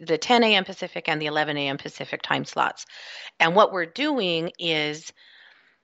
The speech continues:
we're going to be featuring lots of different readers from One Two Listen and ha-, inviting them to come on, and we'll do a reading show together so that you guys can get to know some of our readers over there a little bit better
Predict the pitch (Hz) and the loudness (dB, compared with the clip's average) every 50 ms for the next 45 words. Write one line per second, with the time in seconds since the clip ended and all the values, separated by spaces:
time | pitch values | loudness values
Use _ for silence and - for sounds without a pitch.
0 | _ _ - - - - 262 240 254 254 247 - 240 190 196 180 - - 233 233 | _ _ 2 2 6 8 10 10 10 8 6 2 -4 -4 -4 -6 -4 -2 -2 -2
1 | - - 202 180 170 165 170 180 170 165 170 - 180 165 - 165 - - - - | 0 0 2 4 4 4 6 6 4 4 2 0 -2 -4 -4 -4 -2 -4 -4 -4
2 | 170 175 175 175 175 170 - - - 160 156 151 151 160 165 156 147 147 - - | -4 -2 -2 -2 0 0 -2 0 2 2 4 4 4 2 2 0 -2 -2 -2 -4
3 | 165 165 240 277 - - - 170 185 233 233 170 165 160 160 156 151 156 - 165 | 0 2 4 2 4 2 2 4 4 4 4 2 2 -2 -4 -6 -8 -8 -8 -4
4 | 156 165 160 160 165 165 160 165 - - - - 311 - 175 165 180 196 185 170 | 0 2 2 2 2 -2 -6 -6 -8 -8 -6 -4 0 4 4 4 4 4 2 -2
5 | 160 156 156 160 156 156 160 160 160 156 156 160 160 170 185 185 - - - 160 | -2 -4 -4 -2 -2 -2 0 -2 -2 -2 -4 -4 -2 -2 0 4 4 4 6 6
6 | 147 147 147 - - - - - 320 277 202 175 208 262 254 - - - - - | 4 2 0 -2 -4 -2 2 4 4 6 6 6 4 4 2 -4 -16 -20 -20 -20
7 | - - - - - 220 202 190 165 185 196 202 208 190 196 - - - 175 165 | -20 -20 -14 -2 0 2 2 2 0 -4 -4 -2 -2 -4 -4 -6 -10 -10 -8 -8
8 | 165 165 190 - - - - 175 165 165 185 - - 175 170 165 160 165 160 156 | -6 -6 -6 -6 -6 -8 -6 -4 -2 -2 -2 -2 -4 -4 -4 -2 0 0 0 2
9 | 156 156 170 175 170 165 170 160 151 165 160 156 151 151 151 151 143 147 143 - | 0 2 4 4 4 6 4 4 2 2 4 4 4 4 4 2 0 -2 -2 -2
10 | 147 - - 147 139 139 160 220 269 285 | -4 -2 0 0 2 4 4 4 4 2